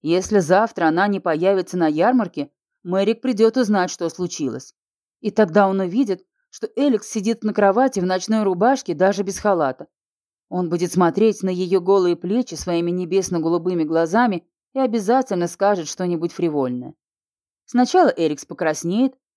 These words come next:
потом не выдержит и рассмеется, и забудет о своем обещании не поддаваться очарованию Мэрика. И тогда, как было уже много раз, она перестанет на него сердиться.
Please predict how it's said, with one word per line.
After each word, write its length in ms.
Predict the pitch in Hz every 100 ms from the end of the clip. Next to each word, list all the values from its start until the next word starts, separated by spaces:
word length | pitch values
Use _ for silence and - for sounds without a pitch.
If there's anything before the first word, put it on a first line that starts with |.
| _
потом 300 | - 175 185
не 80 | 165
выдержит 540 | 143 247 254 202 233 _ _ _
и 100 | 311
рассмеется, 680 | 320 262 196 147 143 - 160 _ _ _ -
и 100 | -
забудет 600 | 233 208 214 294 208 -
о 60 | 180
своем 380 | 196 196 202
обещании 640 | 185 190 190 - 233 233 180
не 120 | 180
поддаваться 600 | 190 180 175 190 220 190
очарованию 580 | 180 196 180 190 190 180
Мэрика. 440 | 170 135 131 - _ _ _ _ _ -
И 100 | 190
тогда, 460 | 175 147 180 277 269 _ _
как 200 | - 247
было 240 | 190 247 233
уже 200 | 226 214
много 320 | 214 208 190
раз, 300 | 185 175 - _ _ -
она 240 | 262 311
перестанет 640 | 262 220 202 202 220 208 180
на 60 |
него 260 | 165 139 156
сердиться. 580 | 160 156 131 127 -